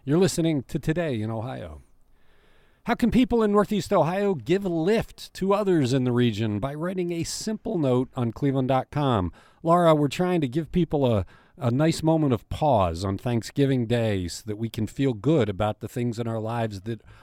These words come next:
are worth celebrating after twenty months of living through this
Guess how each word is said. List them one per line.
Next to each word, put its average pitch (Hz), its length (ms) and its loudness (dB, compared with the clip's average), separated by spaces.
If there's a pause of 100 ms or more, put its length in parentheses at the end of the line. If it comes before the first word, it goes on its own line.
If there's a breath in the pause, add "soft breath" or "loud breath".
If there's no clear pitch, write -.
are 113 120 -4
worth 120 260 0
celebrating 104 800 0
after 117 340 -4
twenty 135 300 -2
months 120 400 -2
of 104 100 -10
living 113 400 -6
through 107 480 -2 (280 soft breath)
this 117 180 -4